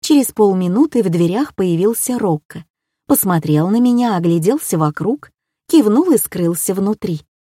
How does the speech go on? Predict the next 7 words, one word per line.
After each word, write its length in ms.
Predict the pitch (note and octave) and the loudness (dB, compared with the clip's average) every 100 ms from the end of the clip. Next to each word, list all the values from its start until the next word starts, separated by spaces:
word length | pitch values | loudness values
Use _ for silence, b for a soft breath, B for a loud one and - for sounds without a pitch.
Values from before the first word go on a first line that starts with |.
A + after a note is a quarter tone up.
| _ _ _ | _ _ _
«Странный 600 | - - G#3+ D#4 D4+ F#3 | -10 -6 -2 2 2 2
этот 180 | E3+ F#3 | -2 -4
садовник», 640 | - F#3 F#3 D4 D4 F3 E3+ | -4 -2 0 2 2 0 0
думала 340 | F3+ F3+ E3+ | -2 0 0
я, 300 | E3+ D#3+ E3 _ _ _ | 0 -2 -6 _ _ _
продолжая 600 | - D#4+ F#3 F3+ F#3 F#3 | 0 2 2 0 -2 -2
завтрак 600 | F3+ E3 E3+ - F#3 - | -2 -2 -4 -6 -16 -18